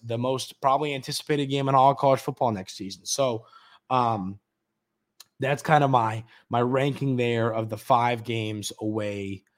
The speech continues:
from Kyle Field. Um, so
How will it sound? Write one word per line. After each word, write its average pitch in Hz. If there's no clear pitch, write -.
from 101
Kyle 117
Field. 98
Um, 107
so 113